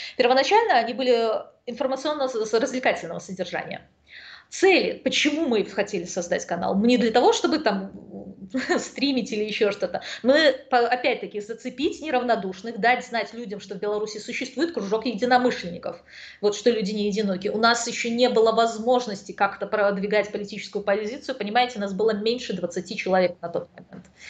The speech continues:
А, у нас задача, повторяю, мы решили качать кадры. А, Параллельно готовили новый набор в кружки.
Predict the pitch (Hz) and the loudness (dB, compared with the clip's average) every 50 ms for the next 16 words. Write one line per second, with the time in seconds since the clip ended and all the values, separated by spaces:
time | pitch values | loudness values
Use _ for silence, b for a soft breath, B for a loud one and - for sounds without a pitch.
0 | B B B B B - _ _ _ _ _ - - 80 - 76 76 76 87 95 | B B B B B -18 _ _ _ _ _ -2 0 2 4 4 4 4 2 2
1 | - - - - - _ _ _ _ _ _ _ _ _ - - 262 247 233 233 | 0 -2 -4 -8 -16 _ _ _ _ _ _ _ _ _ -4 0 4 6 6 6
2 | 226 - - - - 220 247 196 - 262 - 269 269 359 349 - 339 339 - 302 | 4 2 -4 0 2 2 2 4 2 4 4 6 4 4 4 0 -2 -2 -2 -4
3 | - - 277 254 262 302 277 277 269 277 285 269 - - - 202 214 208 208 208 | -2 0 0 0 2 2 0 0 0 0 0 0 -2 -4 -6 -6 -4 -4 -4 -4
4 | - - 254 254 - - 202 - - 220 226 - - 214 190 185 185 - - - | -4 -6 -6 -4 -4 -4 -4 -2 -2 -2 -2 -2 -4 -4 -4 -4 -4 -8 -12 -16
5 | - _ _ _ _ _ _ _ _ _ _ B B B B B B B B B | -16 _ _ _ _ _ _ _ _ _ _ B B B B B B B B B
6 | - - 226 214 202 202 185 - - - _ _ _ 240 220 - - 269 285 320 | -2 2 4 4 4 4 2 0 -2 -10 _ _ _ -14 -8 0 2 4 6 8
7 | 339 403 440 440 403 339 277 202 196 202 - 370 359 339 330 294 254 247 254 330 | 8 8 8 6 4 2 2 0 -2 -2 -4 -4 -4 -4 -4 -4 -6 -6 -6 -4
8 | 247 233 196 240 254 254 - 247 240 - - - 208 - - | -4 -4 -2 -4 -4 -6 -10 -16 -16 -16 -16 -18 -20 -20 -20